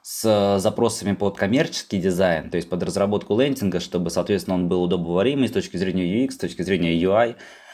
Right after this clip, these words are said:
А, на данный момент, мне кажется, дизайнеры U X, U I <laughs> всё ещё в тренде, всё ещё востребованы.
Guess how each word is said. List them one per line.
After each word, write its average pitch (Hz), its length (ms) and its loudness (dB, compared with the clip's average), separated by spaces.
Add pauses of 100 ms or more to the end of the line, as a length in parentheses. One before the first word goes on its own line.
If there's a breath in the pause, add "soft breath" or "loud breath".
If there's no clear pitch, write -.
(280 loud breath)
А, 92 360 2
на 98 140 2
данный 104 220 2
момент, 95 300 -2
мне 92 160 0
кажется, 85 760 -2
дизайнеры 87 600 0
U 95 160 0
X, - 160 -6
U 92 100 0
I 87 140 2
<laughs> 107 500 -2
всё 107 200 -2
ещё 98 200 -4
в 92 40 -8
тренде, 95 320 -2
всё - 200 -6
ещё 90 340 -2 (440 loud breath)
востребованы. 87 760 0